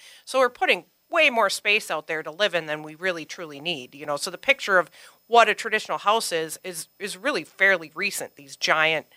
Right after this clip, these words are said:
homes. Um, and the average,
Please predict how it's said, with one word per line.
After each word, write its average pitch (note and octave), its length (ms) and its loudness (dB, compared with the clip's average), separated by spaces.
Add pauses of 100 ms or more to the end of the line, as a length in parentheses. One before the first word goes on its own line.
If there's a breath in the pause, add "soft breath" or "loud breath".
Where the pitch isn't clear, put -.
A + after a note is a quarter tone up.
(260 soft breath)
homes. E3 560 6 (320 soft breath)
Um, E3+ 280 8
and G#3 140 -2
the F3+ 80 4
average, G#3 560 2